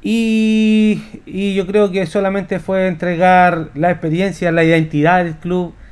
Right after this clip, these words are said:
Eh, yo, don Julio, el ul-, la última charla casi lloré. Casi lloré porque siento tanto la camiseta,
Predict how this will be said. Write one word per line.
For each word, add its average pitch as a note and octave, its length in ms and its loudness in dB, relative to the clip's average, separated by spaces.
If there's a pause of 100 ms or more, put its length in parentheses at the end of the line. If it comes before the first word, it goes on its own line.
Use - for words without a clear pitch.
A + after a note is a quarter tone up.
(440)
Eh, C3 560 -4 (600)
yo, E3 180 2
don D3+ 140 2
Julio, D#3 540 0
el C3+ 160 -4
ul-, F3 220 -4
la C3+ 140 0
última E3+ 440 -2
charla D#3 540 -2 (1160)
casi A3 380 2
lloré. D3 280 -2 (1040)
Casi - 320 0
lloré F3+ 200 0
porque D3+ 440 -4 (120)
siento G3 360 -6
tanto G#3+ 280 0
la G3+ 100 0
camiseta, F#3 640 -4